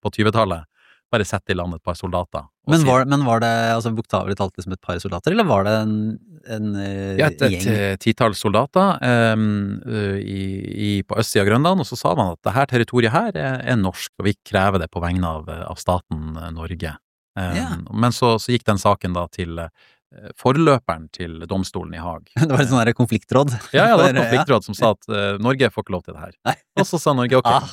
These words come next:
Speaker 1: greit.» <laughs> Det var den ene gangen vi prøvde å være kolonialistisk, eh, ja, ut-, utenom i, i Finnmark da, men det er en
Speaker 2: Ja.
Speaker 1: annen,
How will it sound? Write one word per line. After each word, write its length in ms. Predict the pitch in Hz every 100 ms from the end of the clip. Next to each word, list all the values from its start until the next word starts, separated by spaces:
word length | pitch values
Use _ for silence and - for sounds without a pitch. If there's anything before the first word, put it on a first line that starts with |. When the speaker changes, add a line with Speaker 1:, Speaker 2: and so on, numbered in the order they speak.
| -
Speaker 1:
greit.» 380 | 107 85 - -
<laughs> 440 | - 156 160 175 - _ - - -
Det 60 | 143
var 100 | 131
den 80 |
ene 100 | 127
gangen 240 | 117 110 107
vi 80 | 98
prøvde 320 | 98 90 95
å 80 | 87
være 320 | 92 85 90 -
kolonialistisk, 920 | 101 90 87 90 - 87 - - -
eh, 480 | 82 82 82 82 82 95
ja, 80 | - 117 101
ut-, 160 | - - -
utenom 280 | 107 - 82
i, 100 | 80
i 80 | -
Finnmark 300 | 131 117 92
da, 100 | 90
men 140 | 87 85
det 60 |
er 40 | 101
en 40 |
Speaker 2:
Ja. 60 |
Speaker 1:
annen, 100 | 123